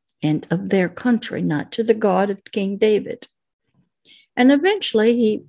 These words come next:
uh, got his way to England in a, I think it was Trinity College. And he had a professor that helped him get there.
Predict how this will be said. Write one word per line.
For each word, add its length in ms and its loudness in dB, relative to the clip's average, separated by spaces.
uh, 140 -12
got 280 -2
his 260 0
way 380 -2
to 180 -8
England 540 4
in 140 0
a, 180 -6
I 80 -4
think 240 0
it 60 -14
was 180 -8
Trinity 840 -2
College. 600 -10
And 420 -6
he 40 4
had 200 4
a 60 2
professor 640 -4
that 200 -10
helped 280 -6
him 140 -4
get 320 -2
there. 260 -10